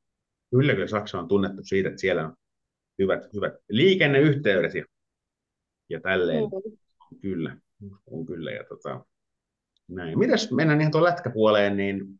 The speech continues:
Speaker 1: sulla on tietysti siellä eka kausi käynnissä ja voitaneen kai puhua, että ollaan tässä niinku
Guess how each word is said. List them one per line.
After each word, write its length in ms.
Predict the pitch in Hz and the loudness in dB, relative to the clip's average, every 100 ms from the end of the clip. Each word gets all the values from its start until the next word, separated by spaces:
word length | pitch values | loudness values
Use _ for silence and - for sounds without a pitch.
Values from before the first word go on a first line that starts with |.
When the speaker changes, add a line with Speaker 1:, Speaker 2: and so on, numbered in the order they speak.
| _ _ _ _ _ | _ _ _ _ _
Speaker 1:
sulla 160 | - 117 | 0 2
on 20 | |
tietysti 220 | 123 123 | 2 2
siellä 200 | 147 156 | 2 2
eka 380 | 160 156 - - _ _ _ _ _ | 4 4 2 -4 _ _ _ _ _
kausi 340 | 151 151 147 143 | 4 4 4 2
käynnissä 580 | 151 143 143 139 143 | 4 4 4 0 2
ja 340 | 135 143 131 - _ _ _ _ 131 | 4 4 2 -6 _ _ _ _ 0
voitaneen 360 | 127 120 127 135 | 2 4 2 2
kai 100 | 143 | 0
puhua, 200 | 156 156 | 0 -2
että 160 | 131 | 2
ollaan 200 | 139 143 | 2 2
tässä 180 | 135 131 | -2 -6
niinku 180 | 131 123 | -8 -8